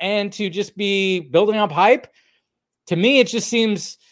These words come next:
it just seems a little weird when you have people on a closed set, like, inside, that are taking pictures of something and then just leaking 'em out.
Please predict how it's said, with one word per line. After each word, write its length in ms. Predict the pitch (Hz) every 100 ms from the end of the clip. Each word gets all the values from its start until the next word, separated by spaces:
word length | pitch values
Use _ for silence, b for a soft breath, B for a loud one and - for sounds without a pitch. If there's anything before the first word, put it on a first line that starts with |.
| _ _ _ _ _ _ _ _ -
it 60 |
just 180 | 233 -
seems 200 | 269 233
a 60 | 254
little 180 | 247
weird 440 | 175 214 247 196 165
when 80 | 175
you 100 | 160
have 320 | 196 196 185
people 440 | 226 240 - - 170
on 260 | 180 196
a 120 | 170
closed 560 | 160 - 190 208 190 -
set, 520 | 151 - 233 185 -
like, 160 | 143 147 190
inside, 880 | 196 196 190 208 214 165 127 127 - _ -
that 100 | 156
are 60 | 156
taking 260 | 220 202
pictures 500 | 156 233 - 151 127
of 120 | 143
something 340 | - 156 170 160
and 80 | 170
then 100 | 190
just 220 | 208 -
leaking 220 | 247 240
'em 80 | 233
out. 260 | 285 170